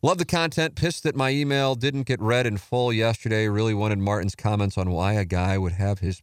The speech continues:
penis in a separate cast than the rest of his body. <laughs> Thanks.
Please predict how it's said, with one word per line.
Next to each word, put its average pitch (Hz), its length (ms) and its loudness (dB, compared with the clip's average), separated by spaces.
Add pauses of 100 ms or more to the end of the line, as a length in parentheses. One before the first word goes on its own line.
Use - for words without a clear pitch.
(100)
penis 135 460 -2
in 90 120 -2
a 87 80 0
separate 110 500 -4
cast 104 560 -2
than 92 120 -2
the 90 80 0
rest 104 280 0
of 95 60 -2
his 85 100 0
body. 113 600 0 (220)
<laughs> - 240 -20
Thanks. - 480 -4